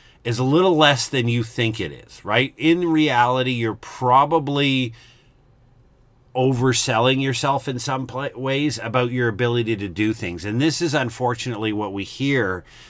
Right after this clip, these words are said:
from municipalities, or the impression is that they are gonna be there to save the day when bad things happen, that your municipality, your government, your province, your state, they're all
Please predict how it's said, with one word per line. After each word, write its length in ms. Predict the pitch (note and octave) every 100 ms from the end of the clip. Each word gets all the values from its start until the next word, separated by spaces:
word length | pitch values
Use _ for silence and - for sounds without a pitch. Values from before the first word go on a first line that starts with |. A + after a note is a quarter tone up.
| -
from 420 | - - A#2+ A2+
municipalities, 1120 | A2+ A2 G#2+ - F#2+ G2+ F#2+ E2+ C2 - - - - _ -
or 140 | C#3+ B2+
the 220 | C3+ A#2+
impression 840 | B2 - - D3 D3 - D#3 -
is 460 | G#2+ F2 D2+ D2 - - - -
that 240 | B2 A#2+
they 220 | G#2 B2+ C3
are 120 | B2+
gonna 320 | A2 B2 A#2+
be 200 | G#2+ A#2
there 580 | G2+ A2 G#2+ G#2 G2+ G2+ - -
to 140 | - B2
save 540 | - C3+ A#2 A#2 A2+
the 120 | G#2+
day 680 | F2+ G#2+ G#2 G2 F#2+ F#2 F2+ - -
when 240 | A2 G#2+ E2+
bad 400 | G#2 G#2 G2 D#2
things 400 | G2+ F2 F2 -
happen, 400 | G2 F#2 - D#2+
that 140 | G#2+
your 180 | A#2 A#2+
municipality, 920 | A#2 B2 B2+ - A#2 A#2+ A#2+ A#2+ A2+
your 200 | G#2+ F#2+
government, 560 | D#2 A#2+ A2+ A2+ A2+ F#2
your 120 | F2
province, 520 | - G#2+ G#2 G#2 -
your 80 | E2+
state, 480 | - - A2+ A2 A2+ - - -
they're 180 | A#2 A#2
all 220 | C3